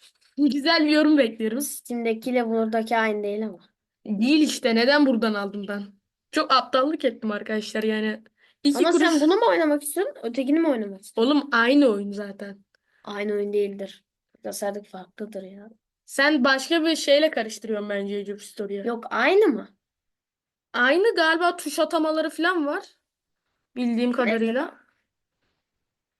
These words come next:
Speaker 2: Bu
Speaker 1: Bir
Speaker 2: çünkü
Speaker 1: de daha pahalı. Bu otuz beş liraya mı ne aldım buradan?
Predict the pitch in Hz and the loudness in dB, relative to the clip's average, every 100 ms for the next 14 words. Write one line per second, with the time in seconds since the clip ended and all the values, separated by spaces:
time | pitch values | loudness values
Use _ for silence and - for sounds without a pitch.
0 | _ 220 220 311 349 311 330 339 349 262 | _ -12 -2 2 4 4 4 4 2 0
1 | 226 214 233 277 - 262 285 285 302 294 | 0 0 0 -2 -2 -4 -4 -2 -2 -2
2 | 285 311 311 294 320 302 226 226 214 233 | -4 -2 0 0 0 -2 0 -2 -2 -6
3 | 294 - | -8 -10